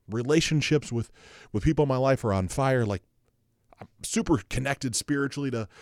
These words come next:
what I believe to be the source, the higher power. I've got these things that feel great for me. But I'll tell you, every time I hop on that call, I learn at least three new things about myself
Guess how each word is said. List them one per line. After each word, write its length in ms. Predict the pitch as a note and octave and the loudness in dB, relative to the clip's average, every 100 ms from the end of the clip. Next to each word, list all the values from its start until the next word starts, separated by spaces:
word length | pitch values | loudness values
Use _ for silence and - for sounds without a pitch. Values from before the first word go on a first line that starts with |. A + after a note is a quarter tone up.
| - - | -16 -4
what 100 | B2+ | -2
I 120 | B2+ | 0
believe 300 | C3+ C3 C#3 | -2 -2 -2
to 60 | A#2 | -2
be 120 | B2+ | -4
the 120 | G2+ | -4
source, 380 | - D3+ C#3 C3+ | 0 2 2 0
the 120 | A2 | -4
higher 240 | G#2+ C3+ A2+ | -2 -2 -2
power. 440 | - C3 C#3 B2 - - - - | -2 2 2 2 -4 -20 -20 -16
I've 100 | - | -10
got 160 | D#3+ C#3+ | -8 -6
these 260 | D3 C3+ | -2 0
things 320 | - E3 D#3 B2+ | 2 0 0 -2
that 180 | C#3 | -6
feel 240 | - D#3 C#3+ | -2 -2 -2
great 600 | G2 G2+ A2 B2 F3 - | -6 -10 -6 -4 -6 -4
for 120 | C3+ | -4
me. 280 | A2+ F2 - _ _ _ _ _ _ _ _ _ _ _ _ _ _ _ - | -2 -4 -8 _ _ _ _ _ _ _ _ _ _ _ _ _ _ _ -12
But 140 | A#2 | -8
I'll 80 | A#2 | -6
tell 180 | - C#3+ | -4 -2
you, 200 | A#2+ - - | -2 -4 -2
every 360 | D3+ C#3+ D#3+ | 0 0 -2
time 280 | D3+ D3 C#3+ | -4 -6 -4
I 100 | B2+ | -4
hop 220 | A2+ A#2+ | -2 -2
on 140 | A#2 A2+ | -4 -6
that 160 | G#2 | -6
call, 340 | - G#2+ F2 E2 - - - - | -6 -4 -4 -6 -18 -20 -20 -4
I 200 | B2 C3+ | 0 0
learn 240 | C#3 C3 | 0 -4
at 120 | C3 | -4
least 460 | G#2 A#2+ D#3 - - - _ | -4 -4 -4 -6 -10 -20 _
three 340 | _ - B2+ C3 | _ -4 0 0
new 160 | B2+ | 0
things 300 | A#2 A2+ G#2 | 0 -2 -4
about 220 | F#2 F#2 F2+ | -2 -4 -2
myself 580 | F2+ - C#3+ E3 - | -2 2 4 2 -6